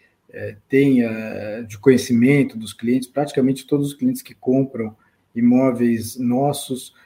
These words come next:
ou nas outras áreas de negócio também, como shoppings, hotéis, são clientes, é, recorrentes, clientes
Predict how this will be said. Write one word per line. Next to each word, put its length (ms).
ou 480
nas 260
outras 360
áreas 260
de 120
negócio 400
também, 460
como 480
shoppings, 680
hotéis, 600
são 180
clientes, 420
é, 460
recorrentes, 840
clientes 600